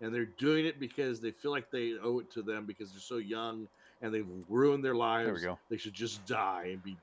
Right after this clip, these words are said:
Speaker 1: dead instead of homeless.
Speaker 2: They, they think they're saving these homeless men by killing them.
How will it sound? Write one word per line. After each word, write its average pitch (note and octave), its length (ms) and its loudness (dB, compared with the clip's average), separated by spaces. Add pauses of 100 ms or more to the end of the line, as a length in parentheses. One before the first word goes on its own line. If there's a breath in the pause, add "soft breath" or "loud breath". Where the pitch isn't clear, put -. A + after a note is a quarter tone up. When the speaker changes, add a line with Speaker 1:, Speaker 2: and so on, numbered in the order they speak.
Speaker 1:
dead F#2+ 280 -4
instead F2+ 220 -14
of E2+ 60 -10
homeless. - 560 -14
Speaker 2:
They, D#3 180 8
they D#3 200 6
think F#3+ 300 4
they're D#3+ 160 6
saving D#3 420 4
these D3+ 160 4
homeless C3+ 320 2
men A2+ 140 -2
by G2+ 100 6
killing A2 460 0
them. D#2+ 260 -6